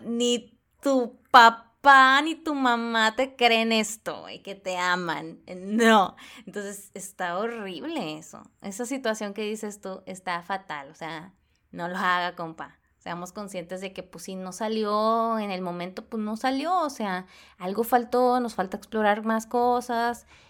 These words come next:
más ensayo y eso, más trabajo, pero <laughs> no trates de rescatar con el final algo que, pues, no se dio al principio.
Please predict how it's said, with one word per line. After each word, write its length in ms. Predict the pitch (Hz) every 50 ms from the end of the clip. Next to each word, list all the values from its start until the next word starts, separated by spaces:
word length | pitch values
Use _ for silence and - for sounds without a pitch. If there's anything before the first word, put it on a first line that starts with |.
| _ _
más 260 | - 160 - - -
ensayo 720 | 226 233 226 226 - 247 240 240 240 240 240 233 233 226 220
y 120 | 202 185
eso, 260 | 185 190 - 285 330 415 - - _ _ _ _ -
más 240 | 196 165 175 - -
trabajo, 680 | 302 269 269 277 302 359 523 - - - - - _ _ _ _ _ _ _ _ -
pero 280 | 185 185 190 190 190 190
<laughs> 440 | 190 180 170 - - - - _
no 140 | - 190 185
trates 320 | 190 202 190 190 190 214 214
de 80 | 220 208
rescatar 720 | 202 196 185 - 175 165 170 170 170 165 170 170 - _ _
con 240 | - 190 190 185 180
el 100 | 175 170
final 460 | 175 185 175 170 156 156 156 160 165
algo 340 | 170 165 165 170 175 175 175
que, 140 | - 180 170
pues, 380 | - - 175 170 170 - _ _
no 300 | - - 185 170 160 165
se 160 | - 180 175
dio 160 | 175 170 165 156
al 80 | 156
principio. 560 | - - 160 156 - 156 139 139 - - -